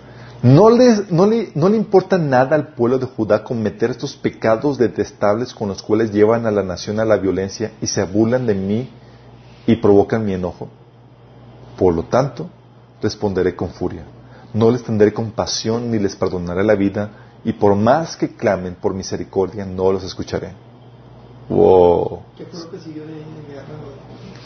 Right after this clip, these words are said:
Speaker 1: Sí, va a venir catástrofe. Y estamos hablando de un contexto donde Dios estuvo detrás de ellos mandándoles profeta tras profeta tras profeta para que hicieran caso y
Speaker 2: Nada.
Speaker 1: nada,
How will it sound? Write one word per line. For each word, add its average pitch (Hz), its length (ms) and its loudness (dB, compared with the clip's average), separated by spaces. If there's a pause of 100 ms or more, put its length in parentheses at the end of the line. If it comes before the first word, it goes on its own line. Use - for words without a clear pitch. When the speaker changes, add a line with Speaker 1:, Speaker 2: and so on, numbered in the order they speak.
(220)
Speaker 1:
Sí, 127 160 6
va 131 120 8
a 131 60 8
venir 117 280 2
catástrofe. 101 460 -4
Y 101 160 -2
estamos 147 240 0
hablando 151 180 0
de 156 40 0
un 139 40 -2
contexto 131 300 0
donde 113 160 0
Dios 107 180 0
estuvo 120 460 0
detrás 113 320 0
de 113 60 2
ellos 117 140 -2
mandándoles 107 380 -4
profeta - 480 -4
tras - 160 -8
profeta 107 420 -2
tras 104 160 -6
profeta - 400 -2
para - 160 -6
que 95 280 0
hicieran 98 260 -2
caso - 240 -2
y 95 340 -6 (460)
Speaker 2:
Nada. 139 140 -18 (840)
Speaker 1:
nada, 107 420 2